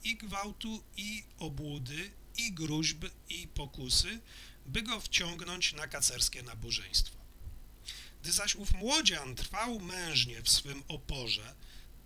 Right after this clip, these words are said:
tak go srodze zbito, że o mały włos zupełnie zmysłów i rozumu nie utracił. Posłyszawszy tę rzecz, matka wybrała się w drogę za synem. Gdy przypuszczono ją do niego,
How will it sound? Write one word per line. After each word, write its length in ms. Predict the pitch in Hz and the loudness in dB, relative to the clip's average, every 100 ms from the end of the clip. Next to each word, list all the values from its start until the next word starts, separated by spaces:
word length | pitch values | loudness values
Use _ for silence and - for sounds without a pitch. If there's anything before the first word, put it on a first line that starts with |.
| - | 2
tak 340 | 202 208 190 | 2 2 -4
go 180 | 165 160 | -4 6
srodze 580 | - - 175 202 170 135 | 8 8 4 -2 0 4
zbito, 640 | 120 117 156 120 120 135 | 4 4 -4 -6 -8 -2
że 220 | 143 135 143 | -2 -2 -4
o 80 | 139 | -6
mały 380 | 156 226 208 | -2 -2 -2
włos 520 | 143 135 131 139 - - | -4 -2 0 4 4 4
zupełnie 760 | 139 196 190 151 143 139 139 | -2 -2 -2 -4 -6 -6 2
zmysłów 840 | 127 - 143 208 - 139 139 165 - - - - - | 4 4 4 8 8 8 -4 -8 -10 -16 -18 -10 -4
i 140 | 226 | -2
rozumu 520 | 196 143 123 120 127 | 0 0 -2 -6 -10
nie 200 | 131 120 | -8 -10
utracił. 600 | - 135 92 98 - - - - - - - - - - - - - | -8 -8 -6 -6 -4 -6 -8 -16 -14 -14 -16 -18 -16 -14 -16 -16 -8
Posłyszawszy 640 | 156 - 175 233 262 285 247 | 0 2 6 6 10 8 8
tę 200 | 220 180 | 0 4
rzecz, 400 | 135 135 135 - | 4 4 2 2
matka 640 | 147 165 175 - 185 202 180 151 | 0 0 0 0 -2 -2 -4 -6
wybrała 640 | 147 151 147 156 165 170 | -4 -2 -2 -2 0 4
się 200 | - 147 | 2 2
w 60 | 127 | -4
drogę 400 | 131 123 120 123 | -4 -6 -2 2
za 180 | 127 | 8
synem. 400 | 131 - - - - - - - - - - - - 123 | 10 10 6 -12 -14 -18 -20 -18 -18 -18 -18 -16 -10 -6
Gdy 480 | 131 180 190 190 - | -2 2 2 2 4
przypuszczono 680 | - 196 - 175 - 226 240 | 4 4 6 8 8 6 2
ją 180 | 208 185 | 2 0
do 140 | 165 | -4
niego, 520 | 151 135 117 127 147 | -4 -6 -6 -8 -10